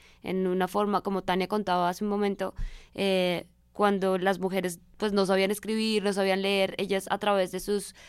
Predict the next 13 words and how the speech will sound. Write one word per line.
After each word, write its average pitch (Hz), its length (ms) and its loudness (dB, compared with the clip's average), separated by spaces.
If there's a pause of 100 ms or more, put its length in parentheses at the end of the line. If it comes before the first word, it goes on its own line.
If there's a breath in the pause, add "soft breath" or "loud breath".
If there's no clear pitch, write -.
(180 loud breath)
de 208 140 -2
sus 202 200 -6
trabajos 185 540 4
textiles, 196 760 -2
del, 190 280 -2
de 185 220 -2
los 175 400 0
quiltings 202 680 -2
y - 100 -4
de 175 80 -2
los 175 240 -6
patchworks, 185 640 -4 (380 loud breath)
eh, 190 640 2